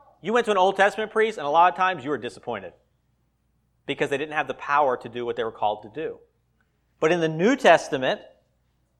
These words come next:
God lives in us. So when he expects us to do something, he also empowers us to do it.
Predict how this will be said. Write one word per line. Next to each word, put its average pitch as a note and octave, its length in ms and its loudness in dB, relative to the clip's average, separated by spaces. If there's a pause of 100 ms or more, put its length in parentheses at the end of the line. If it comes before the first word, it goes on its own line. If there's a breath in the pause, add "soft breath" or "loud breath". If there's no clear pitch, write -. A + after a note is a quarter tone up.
(140)
God F#3+ 460 10
lives F#3+ 520 2
in A#3+ 180 0
us. - 520 -4 (1400)
So - 160 -2
when F#3+ 140 2
he A#3 220 0
expects G#3 460 0
us F#3+ 260 2
to F3 120 -6
do F3+ 260 -4
something, D3+ 600 -2
he F#3+ 140 -10
also F3 320 0
empowers F#3 640 0
us C3+ 180 -2
to C3+ 120 -10
do G#2 240 -10
it. F2 120 -16